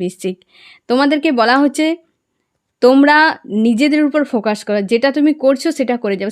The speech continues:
স্যাড অ্যালোন একটা হয়ে আছো, তুমি কাজ করছো, তোমার ব্যক্তিগত লাইফে কিছু একটা কর্মক্ষেত্র আছে, সেটার উপর কাজ করছো, তোমার জন্য জাস্টিস আসছে, তোমাদের জন্য জাস্টিস আসছে। নিউ বিগিনিং অবশ্যই এই সম্পর্কে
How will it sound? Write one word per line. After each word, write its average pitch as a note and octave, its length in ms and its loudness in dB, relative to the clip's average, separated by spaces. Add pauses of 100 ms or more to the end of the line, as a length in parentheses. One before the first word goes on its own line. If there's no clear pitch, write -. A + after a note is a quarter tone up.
স্যাড C#4 300 0
অ্যালোন A#3 280 -2
একটা A#3+ 240 -4
হয়ে G#3 200 -4
আছো, G3 220 -8 (420)
তুমি C#4 160 0 (400)
কাজ B3 340 2
করছো, C#4 360 -2
তোমার A#3+ 240 0
ব্যক্তিগত A3+ 480 -2
লাইফে B3 320 0
কিছু B3 240 -8
একটা B3+ 160 -6
কর্মক্ষেত্র A#3+ 580 -6
আছে, B3 120 -8
সেটার A3+ 240 -8
উপর A#3+ 160 -4
কাজ G3+ 280 -4
করছো, G3 280 -8
তোমার G#3+ 240 -8
জন্য A#3 200 -4
জাস্টিস F#3+ 500 -6
আসছে, - 360 -12 (760)
তোমাদের C4+ 280 2
জন্য C#4 240 2
জাস্টিস A3+ 540 0
আসছে। G#3 300 -4
নিউ A#3 280 0
বিগিনিং C4+ 460 2 (100)
অবশ্যই C#4+ 640 -2
এই B3 200 -2
সম্পর্কে A#3 640 -4